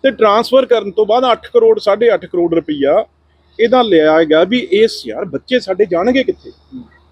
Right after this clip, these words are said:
ਸੈਂਟਰਲ ਹਲਕਾ ਸਭ ਤੋਂ ਜਿਹੜਾ ਧੁਰਾ ਏ ਲੁਧਿਆਣੇ ਦਾ, ਇਹ ਬੱਚੇ ਪੜ੍ਹਨ ਜਾਣਗੇ ਕਿੱਥੋਂ? ਤੇ ਏਡੀ ਬੜੀ ਇਮਾਰਤ,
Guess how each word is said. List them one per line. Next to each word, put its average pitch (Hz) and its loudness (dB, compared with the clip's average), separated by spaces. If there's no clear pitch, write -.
ਸੈਂਟਰਲ 180 0
ਹਲਕਾ 165 2
ਸਭ 220 -2
ਤੋਂ 269 0
ਜਿਹੜਾ 208 2
ਧੁਰਾ 165 2
ਏ 180 4
ਲੁਧਿਆਣੇ 160 -4
ਦਾ, 120 -6
ਇਹ 254 0
ਬੱਚੇ 180 -2
ਪੜ੍ਹਨ 277 4
ਜਾਣਗੇ 233 0
ਕਿੱਥੋਂ? 165 -6
ਤੇ 269 -6
ਏਡੀ 233 -4
ਬੜੀ 202 0
ਇਮਾਰਤ, 160 2